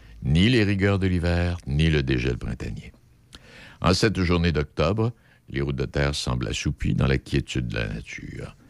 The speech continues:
Peut-être ne jouent-elles plus un rôle aussi important aujourd'hui, mais pour ceux et celles qui les empruntent, elles ont une valeur inestimable, celle des choses qui n'ont pas de prix. Je vais me laisser là-dessus, je trouvais que c'est un beau texte.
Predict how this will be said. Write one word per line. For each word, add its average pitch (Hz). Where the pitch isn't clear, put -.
Peut-être 92
ne 82
jouent-elles 78
plus 80
un 78
rôle 76
aussi 73
important 69
aujourd'hui, 73
mais 69
pour 69
ceux 67
et 64
celles 69
qui -
les 64
empruntent, 67
elles 58
ont 62
une 58
valeur 53
inestimable, -
celle 62
des 55
choses 62
qui -
n'ont 53
pas -
de -
prix. -
Je -
vais 52
me 52
laisser 57
là-dessus, 60
je -
trouvais 64
que -
c'est 57
un 55
beau 55
texte. -